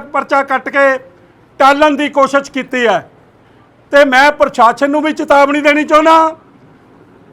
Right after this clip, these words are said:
ਵੀ ਜੇ ਕੋਈ ਗਲਤੀ ਪਾਈ ਗਈ ਤੇ ਪੰਥ ਜਿਹੜਾ ਬਖਸ਼ੇਗਾ ਨਹੀਂ।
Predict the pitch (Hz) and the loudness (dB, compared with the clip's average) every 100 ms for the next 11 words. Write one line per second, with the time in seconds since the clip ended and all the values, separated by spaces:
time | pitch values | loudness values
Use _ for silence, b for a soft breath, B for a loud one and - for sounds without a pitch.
0 | _ _ _ _ 285 302 165 226 269 302 | _ _ _ _ -4 -2 -4 2 4 6
1 | 320 330 233 302 302 320 320 277 277 285 | 4 2 4 2 2 0 2 4 4 4
2 | 277 247 170 - _ _ _ _ _ _ | 2 2 -4 -14 _ _ _ _ _ _
3 | _ _ _ _ _ _ _ _ _ _ | _ _ _ _ _ _ _ _ _ _
4 | 294 320 311 277 277 294 294 311 311 285 | 2 2 2 0 0 -2 2 4 4 2
5 | 277 294 294 277 269 320 | 0 2 2 2 2 -2